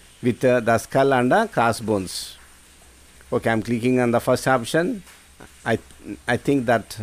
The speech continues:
you also thought like me. Okay, Jolly Roger. Uh, Bangan came here. Okay, today's, uh, five out of five questions, uh,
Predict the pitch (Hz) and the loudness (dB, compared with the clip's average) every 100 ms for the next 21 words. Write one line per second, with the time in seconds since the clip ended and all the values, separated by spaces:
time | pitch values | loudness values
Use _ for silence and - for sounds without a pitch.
0 | - 120 120 117 131 117 117 113 117 104 | -6 0 0 2 -2 0 0 0 0 -2
1 | 90 123 175 262 - - 113 147 131 95 | 0 -2 -2 -4 -12 -8 -4 -2 -2 0
2 | 110 110 143 208 - 107 113 98 104 82 | 0 2 2 0 -4 -2 0 0 -2 -4
3 | - - - - - - - - - - | -10 -20 -20 -20 -20 -20 -20 -20 -20 -8
4 | 104 101 98 110 120 123 117 123 120 127 | -4 -4 0 0 2 0 0 0 2 2
5 | 160 208 - - - - - - - - | 2 0 -10 -20 -20 -20 -20 -20 -20 -14
6 | - - 117 135 127 131 117 123 120 123 | -10 -4 -2 0 2 2 2 -2 -2 -4
7 | - - 127 135 123 117 120 110 117 107 | -12 -2 2 4 2 2 0 0 -2 -2
8 | 113 123 113 - 107 | -4 -4 -4 -2 -4